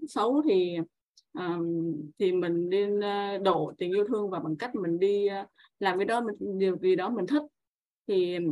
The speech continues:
em có một cái nghi vấn là liệu là những cái lần mà mình bị như vậy, mình bị cảm xúc xấu mà mình đi, à, làm việc gì đó để cho bản thân mình thích thì liệu là nó có tạo thành cái thói quen không cô?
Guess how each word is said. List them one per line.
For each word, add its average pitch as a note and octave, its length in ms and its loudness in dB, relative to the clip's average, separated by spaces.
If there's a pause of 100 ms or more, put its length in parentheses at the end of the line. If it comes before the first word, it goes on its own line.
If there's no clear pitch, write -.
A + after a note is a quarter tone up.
(120)
em G#3+ 180 -4
có A#3+ 100 -2
một G#3+ 220 -2
cái G3+ 220 -4
nghi B3+ 180 2
vấn G#3 320 -2
là F3 260 0
liệu F3 300 0
là E3+ 220 -2
những E3 420 0
cái C#4 120 0
lần F#3 280 0
mà E3 100 0
mình E3 240 2
bị F#3 160 0
như G#3 160 -2
vậy, G3 260 -4
mình E3+ 240 0
bị E3+ 240 -2
cảm D3+ 160 -6
xúc B3 160 -10
xấu G#3 300 0
mà B3 100 2 (100)
mình E3 100 2
đi, G#3 260 2 (420)
à, F#3 180 -6
làm F3 260 -2
việc D#3 100 -2 (220)
gì E3+ 100 -2
đó F3+ 260 0
để D#3 100 0
cho G3+ 180 -2
bản E3+ 160 -2
thân G#3 140 -2
mình F3 100 0
thích B3+ 200 -2
thì F3 120 -2
liệu E3+ 240 -2
là D#3+ 120 -4
nó F3 260 -2
có A3 360 -2 (460)
tạo - 140 0
thành F#3+ 140 -2
cái G#3 100 -8
thói D4 180 0
quen A3 220 0
không A3 160 -6
cô? - 180 -4